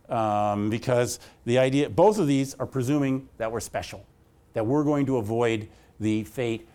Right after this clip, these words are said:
of every other species. And the whole lesson of Darwin is that, you know, the reason that, uh, people got upset with Darwin is he said the same fundamental natural laws that apply to all the other creatures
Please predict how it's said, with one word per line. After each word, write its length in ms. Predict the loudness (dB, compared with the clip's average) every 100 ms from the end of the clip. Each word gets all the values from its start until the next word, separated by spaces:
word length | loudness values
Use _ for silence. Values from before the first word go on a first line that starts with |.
| -8
of 120 | -6 -2
every 320 | 0 2 2
other 160 | 2
species. 640 | -2 -4 -6 -6 -14 -18 -20 -20 -6
And 180 | -2 0
the 60 | 0
whole 260 | 2 2
lesson 420 | 2 0 -2 -6 -6
of 100 | 0
Darwin 480 | 2 2 0 -6 -10 -18 -8
is 160 | -2
that, 320 | 2 2 0 -6 _ -20 -16 -6
you 100 | -4
know, 80 |
the 120 | -2 0
reason 600 | 0 0 0 -4 -6 -4
that, 420 | -2 -2 -4 -4
uh, 140 | -4
people 300 | -2 -4 -4
got 160 | -4 -4
upset 280 | -4 -4 -4
with 100 | -2
Darwin 260 | -2 -2
is 120 | -4 -4
he 100 | -4
said 260 | -4 -6 -10 -20 -12
the 120 | -8 -8
same 440 | -4 0 0 0
fundamental 720 | -2 -2 -2 -2 -2 -2 -4
natural 480 | -4 -2 -4 -4 -2
laws 400 | 0 2 0 -2
that 120 | -4
apply 260 | -2 -2 0
to 80 | 4
all 400 | 6 6 6 4
the 100 | 2
other 160 | 0
creatures 460 | -2 -6 -6 -10